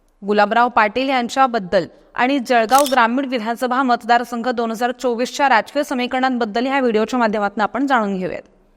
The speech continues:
जळगाव ग्रामीण विधानसभा मतदारसंघ चौदा हा महाराष्ट्र राज्य विधानसभेच्या दोनशे अठ्ठ्याऐंशी मतदारसंघांपैकी एक आहे. लोकसभा आणि विधानसभा मतदारसंघ परिसीमन आदेश दोन हजार आठच्या अनुसार केलेल्या मतदारसंघांच्या रचनेनुसार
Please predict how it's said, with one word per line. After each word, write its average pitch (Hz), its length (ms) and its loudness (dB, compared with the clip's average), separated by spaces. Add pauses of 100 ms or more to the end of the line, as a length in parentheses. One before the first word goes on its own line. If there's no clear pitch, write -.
(580)
जळगाव 262 420 2
ग्रामीण 294 320 2
विधानसभा 277 520 0
मतदारसंघ 262 600 0 (180)
चौदा 220 400 2
हा 262 120 2
महाराष्ट्र 254 520 0
राज्य 240 340 2
विधानसभेच्या 240 640 -2
दोनशे 233 300 -4
अठ्ठ्याऐंशी 277 540 -4
मतदारसंघांपैकी 240 1040 -2
एक - 260 -6
आहे. - 80 -6 (600)
लोकसभा 190 460 0
आणि 294 240 0
विधानसभा 262 480 0
मतदारसंघ 247 680 0
परिसीमन 247 600 -2
आदेश 220 360 0
दोन 226 140 -2
हजार 240 240 -2
आठच्या 254 400 2
अनुसार 247 400 0
केलेल्या 226 340 2 (340)
मतदारसंघांच्या 262 880 2
रचनेनुसार 254 760 0